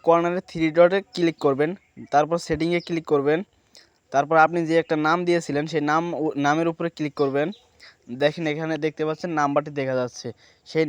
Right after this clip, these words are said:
নাম্বারটি আমাকে দিবেন অথবা আপনি যাকে ইচ্ছে তাকে দিবেন। দেওয়ার পরে সেই নাম্বারে একটা কোড আসবে, কোডটা তাকে দিলে আপনার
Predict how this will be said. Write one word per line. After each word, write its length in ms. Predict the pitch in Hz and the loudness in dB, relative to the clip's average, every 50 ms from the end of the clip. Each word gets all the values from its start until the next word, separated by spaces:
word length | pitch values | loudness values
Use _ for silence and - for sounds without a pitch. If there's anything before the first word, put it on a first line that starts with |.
| 151 | 2
নাম্বারটি 400 | 147 151 160 160 160 160 170 180 196 - - 62 98 139 | 0 2 2 2 2 2 0 0 0 -2 -2 -4 -4 -2
আমাকে 240 | 147 151 156 - 175 156 156 | 0 0 -2 -2 -4 -6 -2
দিবেন 180 | 160 165 170 165 151 | -2 -2 0 0 0
অথবা 220 | 143 - 147 139 143 139 139 | -2 -2 -2 2 2 2 2
আপনি 140 | 143 151 143 127 139 | 2 -2 -4 2 4
যাকে 380 | 143 143 147 147 139 - 160 160 160 147 | 4 4 4 2 -2 -4 -4 -4 -4 -4
ইচ্ছে 200 | - - 160 151 - 147 | -6 -6 -6 -2 0 0
তাকে 180 | 139 143 151 151 143 | 0 0 -2 -4 -4
দিবেন। 220 | 151 147 151 175 240 - _ _ _ - - - - - - - - - 139 135 | -2 0 2 0 0 -2 _ _ _ -20 -20 -20 -20 -20 -20 -18 -14 -10 -2 2
দেওয়ার 200 | 156 160 165 170 165 | 4 4 4 4 4
পরে 140 | 170 165 160 - - | 2 2 2 2 0
সেই 120 | 165 160 156 | 0 0 0
নাম্বারে 220 | 156 156 156 156 160 160 | 0 0 0 0 0 0
একটা 140 | - 165 156 - | -2 -6 -8 -6
কোড 140 | - 156 156 160 | -4 0 0 0
আসবে, 180 | 151 - - 175 - - | 0 -2 -4 -8 -8 -8
কোডটা 200 | 156 - - 151 143 | -6 -4 -4 -2 -2
তাকে 160 | 151 151 160 151 143 | -2 -2 -4 -6 -8
দিলে 180 | 147 147 160 175 170 151 | -4 0 2 4 4 4
আপনার 220 | 147 - 147 143 | 4 2 -2 -4